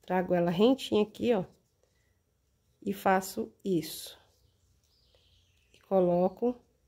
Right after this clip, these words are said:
a, a pontinha aqui, ó. Tudo certinho aqui. Agora, eu venho com essa outra parte, dobro rente aqui, ó.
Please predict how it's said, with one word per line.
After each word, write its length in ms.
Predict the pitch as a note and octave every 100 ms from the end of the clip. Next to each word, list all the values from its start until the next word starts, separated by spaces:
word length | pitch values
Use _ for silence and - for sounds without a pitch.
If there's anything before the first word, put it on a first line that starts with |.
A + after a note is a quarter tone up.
| _ _ _ _ _
a, 360 | F3+ F#3 - E3+
a 40 |
pontinha 540 | E3+ F#3 F#3 - F3+ A3+
aqui, 320 | A#3+ F#3 D#3
ó. 80 | - - _ _ _
Tudo 200 | - -
certinho 560 | - - A3 - - F#3+
aqui. 500 | F#3 - D#3+ G3 - _ _ _ _ _ _ _ _ _ _ _ _ -
Agora, 260 | F#3 G3
eu 80 | G#3
venho 580 | G3 - F#3+ F#3+ G3 C4 - _ _ _ _ _ _ _
com 120 | G3
essa 320 | G3 A3 B3+
outra 240 | A3+ A3 A3
parte, 680 | A3 F3+ F3 F#3 - - _ _ _ _
dobro 340 | - G3+ G3+
rente 400 | A3 G3 G#3 A3+
aqui, 400 | B3+ - G3+ G3+
ó. 140 | A3